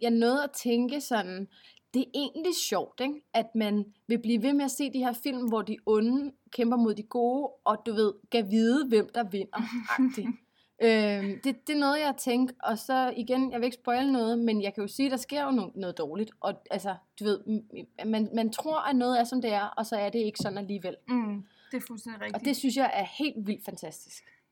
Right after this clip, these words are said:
Speaker 2: Jamen det, men det, det tror jeg også, vi kan blive enige om, det er måske den s-,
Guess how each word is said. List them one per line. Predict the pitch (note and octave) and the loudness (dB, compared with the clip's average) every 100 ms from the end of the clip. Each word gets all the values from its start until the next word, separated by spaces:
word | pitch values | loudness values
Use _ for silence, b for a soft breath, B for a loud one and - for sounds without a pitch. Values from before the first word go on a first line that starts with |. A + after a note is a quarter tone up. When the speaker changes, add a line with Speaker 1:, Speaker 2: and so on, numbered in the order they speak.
| - | -10
Speaker 2:
Jamen | A#3+ G3+ | -8 -4
det, | B3 - | -6 -4
men | A#3+ | -2
det, | C4 C4 - _ _ _ | 0 -2 -4 _ _ _
det | C4+ C4 | -4 -2
tror | C4 | 0
jeg | G#3+ | 0
også, | G#3+ | -2
vi | B3+ | -4
kan | B3 A3 | -6 -6
blive | A3+ | -6
enige | A3 A3+ | -6 -8
om, | |
det | G#3 | -6
er | A#3 | -4
måske | A3+ - A#3 A3+ | -4 -6 -6 -6
den | A#3 A3+ | -8 -8
s-, | - | -8